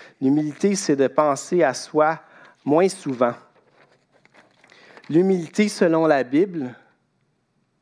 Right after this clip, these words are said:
c'est de reconnaître que nous sommes dépendants de la grâce de Dieu, d'être satisfaits des conditions qu'il nous propose et de marcher selon sa parole avec obéissance.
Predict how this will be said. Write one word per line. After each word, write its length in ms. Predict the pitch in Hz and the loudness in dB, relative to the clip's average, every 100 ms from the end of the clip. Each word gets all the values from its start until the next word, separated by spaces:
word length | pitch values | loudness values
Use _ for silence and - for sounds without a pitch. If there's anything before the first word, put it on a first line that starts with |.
| _ _ _ _ _ _ _ _ _ | _ _ _ _ _ _ _ _ _
c'est 200 | - 147 | -2 2
de 80 | 156 | 4
reconnaître 960 | 156 196 180 156 165 220 220 - - - _ _ _ _ _ _ _ _ _ _ _ _ _ - | 4 2 2 2 2 0 -4 -16 -18 -20 _ _ _ _ _ _ _ _ _ _ _ _ _ -6
que 100 | 151 | 0
nous 180 | 151 143 | 2 0
sommes 360 | - 170 165 | 0 0 2
dépendants 680 | 165 190 196 180 156 147 165 | 2 2 2 2 2 2 2
de 80 | 160 | 2
la 160 | 139 131 | 2 2
grâce 400 | 131 151 160 - | 2 2 2 -2
de 120 | 135 | -2
Dieu, 420 | 117 117 139 180 170 _ _ _ _ _ - | -2 -2 -2 -2 -6 _ _ _ _ _ -2
d'être 300 | 131 - 139 | -2 0 -4
satisfaits 680 | - 160 156 - - 180 | 0 0 -2 -8 -4 0
des 160 | 165 143 | 0 0
conditions 560 | 135 131 127 - 151 147 | 0 -2 -2 -4 -2 -2
qu'il 180 | 135 | 0
nous 100 | 127 | -2
propose 600 | 120 123 117 139 139 143 | -2 -2 -2 0 0 0
et 40 | 117 | -2
de 120 | 117 | -2
marcher 480 | 123 117 - - 160 | 0 -4 -6 -6 -6
selon 440 | - - 120 123 | -6 -4 -2 -4
sa 200 | 123 120 | -4 -6
parole 420 | - 110 110 127 | -4 -4 -2 0
avec 300 | 113 107 104 | 0 -2 -6
obéissance. 920 | 110 107 110 - - 104 - - - | -8 -8 -10 -10 -14 -14 -20 -20 -20